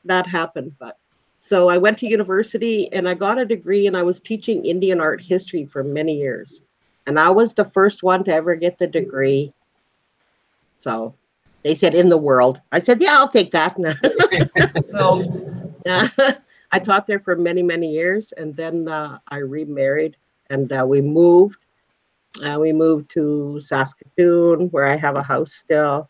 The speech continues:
and we moved to Quebec. We moved farther away, and I taught there too. I taught, um, I taught the police actually <laughs> for a while. Mm, I quit.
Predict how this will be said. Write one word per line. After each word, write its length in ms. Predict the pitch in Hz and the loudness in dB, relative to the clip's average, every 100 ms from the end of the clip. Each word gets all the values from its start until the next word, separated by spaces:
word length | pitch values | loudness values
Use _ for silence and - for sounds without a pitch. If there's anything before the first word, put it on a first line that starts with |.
| _ _ _ 143 | _ _ _ 0
and 100 | 160 | 2
we 80 | |
moved 260 | 156 160 147 | 2 0 -2
to 40 | 135 | -6
Quebec. 480 | - 120 139 - _ - _ _ | -6 -2 0 -2 _ -20 _ _
We 140 | 147 139 | -6 -4
moved 320 | 139 139 139 | -2 -4 -4
farther 500 | - 143 147 151 147 | 0 2 2 0 -2
away, 420 | 143 143 139 147 _ _ _ _ _ | -2 -2 -2 -2 _ _ _ _ _
and 280 | 143 143 143 | -2 0 0
I 120 | 143 | 0
taught 420 | 143 170 170 175 _ - _ _ | -2 2 2 0 _ -20 _ _
there 260 | 147 143 143 | 2 2 -2
too. 600 | - 175 156 147 156 156 _ _ | -4 -2 0 0 -2 -6 _ _
I 100 | 147 | -8
taught, 380 | 147 170 160 156 _ - | -4 0 0 -2 _ -8
um, 500 | 135 131 127 131 135 _ 135 | -4 -4 -4 -6 -8 _ -10
I 80 | 156 | -4
taught 260 | 180 180 | -2 -2
the 80 | - | -4
police 460 | - 143 156 190 - | -4 -2 0 0 -2
actually 360 | 131 - 202 - | -6 -2 -2 0
<laughs> 80 | |
for 140 | 185 147 | 2 4
a 80 | 131 | 4
while. 600 | 139 143 143 151 170 - 151 151 139 _ _ _ _ _ _ _ _ _ 226 | 2 2 0 -2 -4 -8 -12 -12 -14 _ _ _ _ _ _ _ _ _ 2
Mm, 420 | 226 220 220 220 | 4 6 6 4
I 80 | 202 | 0
quit. 380 | - 165 - | 2 2 2